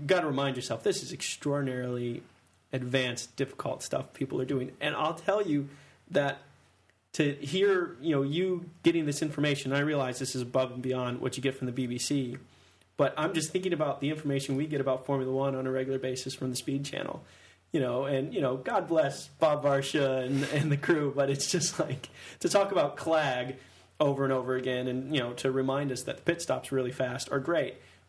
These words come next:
But, you know, it, it would be really wonderful. I think they would actually benefit and get more American, uh, fans if they dug a little deeper and, and allowed,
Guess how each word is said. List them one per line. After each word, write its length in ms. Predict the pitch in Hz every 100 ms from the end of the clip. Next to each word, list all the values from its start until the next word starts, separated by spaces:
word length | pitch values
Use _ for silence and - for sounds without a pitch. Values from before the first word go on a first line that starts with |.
| _
But, 260 | 151 139 - -
you 160 | 160
know, 200 | 135 120 - - _ _ 196
it, 180 | 196 185
it 100 | 170
would 180 | 156
be 100 | 170
really 320 | 175 196 196 165
wonderful. 640 | 160 156 151 139 131 135
I 120 | 143 139
think 320 | - 165 - - -
they 100 | 156
would 120 | 156
actually 260 | 143 139 135
benefit 460 | 139 165 175 143 135
and 100 | 131
get 200 | 135 135
more 480 | 139 160 147 131 139 - _ _ _ _ _ _ _
American, 800 | 139 139 135 135 131 123 117 117 - - _ _
uh, 340 | 135 123 117 -
fans 500 | - 180 180 127 127
if 140 | -
they 280 | 135 131 - - - _ _ _ _ _ _ 143
dug 240 | 139 170 156
a 40 |
little 200 | 131 127
deeper 400 | 127 131 127 123
and, 240 | 120 120 -
and 140 | 127
allowed, 500 | 123 135 151 139